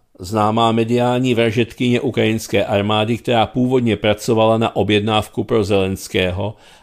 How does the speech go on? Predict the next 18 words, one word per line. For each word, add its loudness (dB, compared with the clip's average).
ale 2
již -2
více -4
než -4
půl 0
rok 0
je 2
koupena -2
Porošenkem, -2
uvedla, -2
že -2
podle 0
údajů, 0
které -4
získala -2
z -2
důvěryhodných 0
zdrojů, -2